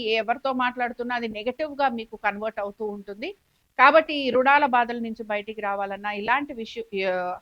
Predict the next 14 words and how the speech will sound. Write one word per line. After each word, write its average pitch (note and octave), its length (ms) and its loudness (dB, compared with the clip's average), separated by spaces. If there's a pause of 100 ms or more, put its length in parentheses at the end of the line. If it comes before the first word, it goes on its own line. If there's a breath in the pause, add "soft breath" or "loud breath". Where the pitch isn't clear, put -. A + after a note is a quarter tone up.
హెల్త్ C#4+ 240 -2
పరంగా A3 360 0
డిస్టర్బెన్సెస్ G#3+ 640 -10
అని G#3+ 140 -6
ఇందాక G3+ 240 -8
కూడా G3+ 140 -10
చెప్పుకున్నాము. G3+ 640 -12 (440)
కాబట్టి D#4+ 280 4
ఇలాంటి D#4 480 2
ఇష్యూస్ B3+ 340 -8
ఏవైతే G#3 340 -6
ఉంటాయో G3+ 520 -6
మీరు B3+ 220 -4
ఈ A3+ 180 -6